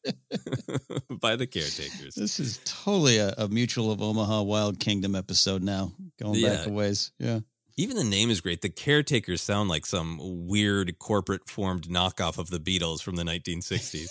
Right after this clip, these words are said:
Speaker 2: <laughs>
Speaker 1: You
Speaker 2: It
Speaker 1: like
Speaker 2: does.
Speaker 1: the Beatles? Check out the caretakers. <laughs>
Speaker 2: <laughs>
Speaker 1: Uh, just a little bit more here from Wikipedia. The Jedi Master's presence on the island was accepted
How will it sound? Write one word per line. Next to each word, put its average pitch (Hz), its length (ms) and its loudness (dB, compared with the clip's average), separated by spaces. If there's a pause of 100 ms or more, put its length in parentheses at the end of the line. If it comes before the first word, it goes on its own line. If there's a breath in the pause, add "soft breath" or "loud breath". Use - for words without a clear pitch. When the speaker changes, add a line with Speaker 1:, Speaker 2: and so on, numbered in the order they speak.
(120)
Speaker 2:
<laughs> - 100 -6
Speaker 1:
You 151 60 4
Speaker 2:
It - 40 6
Speaker 1:
like 151 100 6
Speaker 2:
does. 98 160 0
Speaker 1:
the 185 120 6
Beatles? 90 380 0
Check 175 200 2
out 113 160 2
the 104 80 2
caretakers. 107 840 0 (680)
<laughs> - 0 -
Speaker 2:
<laughs> 220 1500 -2 (220)
Speaker 1:
Uh, 113 180 4
just 127 240 2
a 117 60 4
little 110 180 4
bit 107 140 2
more 104 180 2
here 95 220 0
from 82 240 -4
Wikipedia. 71 580 -6 (160)
The 92 120 -4
Jedi 135 280 0
Master's 123 420 2
presence 139 420 0 (100)
on 139 180 2
the 135 80 2
island 127 460 4
was 107 260 6
accepted - 640 -2